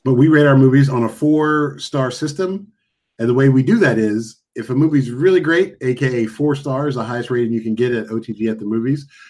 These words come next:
we give it the opening night award, which means I'll go see it opening night. I'm buying my tickets in advance. I'll maybe call in to work that day. I'm getting in line early, and I'm going to see this movie when it comes out. Um, the next rating is our three stars, which is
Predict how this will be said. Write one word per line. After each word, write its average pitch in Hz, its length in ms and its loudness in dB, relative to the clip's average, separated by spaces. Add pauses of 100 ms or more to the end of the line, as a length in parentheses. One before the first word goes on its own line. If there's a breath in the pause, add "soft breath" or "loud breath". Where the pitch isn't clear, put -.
(160 loud breath)
we 123 120 -2
give 131 220 4
it 120 180 -2
the 117 640 0
opening 147 420 0
night 110 240 -4 (800)
award, 101 460 -4
which 98 220 -12
means 107 200 -2
I'll 107 120 -4
go 107 80 -4
see 123 160 -4
it 120 80 0
opening 113 280 -4
night. 131 340 0 (260 soft breath)
I'm 104 100 -8
buying 104 180 -2
my 98 100 -6
tickets 110 320 -6
in 104 60 -6
advance. 123 500 -4
I'll 104 60 -12
maybe 101 220 -6
call 110 280 -4
in 104 80 -2
to 101 60 -2
work 120 240 -2
that 117 180 -6
day. 120 380 -2 (240 soft breath)
I'm 98 100 -12
getting 110 200 -6
in 110 100 -2
line 107 180 -2
early, 110 440 0 (280 soft breath)
and 101 100 -10
I'm 92 80 -8
going 107 200 0
to 104 60 -6
see 110 120 -4
this 107 200 -2
movie 104 220 0
when 101 240 -4
it 104 100 -8
comes 95 240 -10
out. - 180 -20 (560 soft breath)
Um, 104 300 -4
the 110 80 -2
next 120 200 -2
rating 135 200 4
is 127 120 4
our 110 100 2
three 170 220 2
stars, 165 580 0
which 120 180 -4
is 117 140 -6